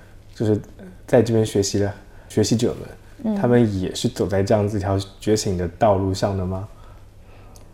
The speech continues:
Speaker 2: 我觉得不一定哎，我觉得每个人的那个觉醒是不一样的。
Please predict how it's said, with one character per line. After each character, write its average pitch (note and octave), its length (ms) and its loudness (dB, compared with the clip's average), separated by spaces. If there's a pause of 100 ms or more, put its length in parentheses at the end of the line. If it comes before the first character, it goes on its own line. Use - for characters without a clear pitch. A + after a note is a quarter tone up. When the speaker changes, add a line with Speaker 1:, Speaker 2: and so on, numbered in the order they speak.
Speaker 2:
我 G#3 100 -4
觉 G3+ 80 2
得 A#3 60 4
不 C#4 160 0
一 A#3+ 60 6
定 A3+ 220 0
哎， - 200 -8
我 - 80 -6
觉 A3 100 0
得 C#4+ 60 4
每 B3 180 4
个 D#4 180 6
人 F3+ 160 2
的 F#3+ 80 0
那 F#3+ 180 -2
个 - 400 -8 (760)
觉 G3+ 140 -4
醒 G#3 180 0
是 - 100 -6
不 G#3+ 200 -6
一 F3 140 -4
样 G#3 260 -4
的。 - 100 -14